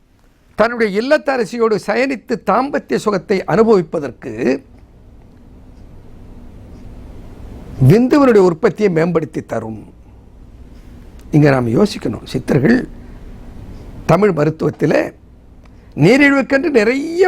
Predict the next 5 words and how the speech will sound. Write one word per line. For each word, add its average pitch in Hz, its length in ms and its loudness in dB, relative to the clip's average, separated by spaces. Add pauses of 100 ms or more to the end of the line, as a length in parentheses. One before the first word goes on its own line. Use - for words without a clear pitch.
மூலிகைகளை 262 380 4
சொல்லியிருக்கிறார்கள். 170 800 -4 (1500)
இந்த 139 160 -2
அஞ்சரை 240 340 4
பெட்டி 254 220 -2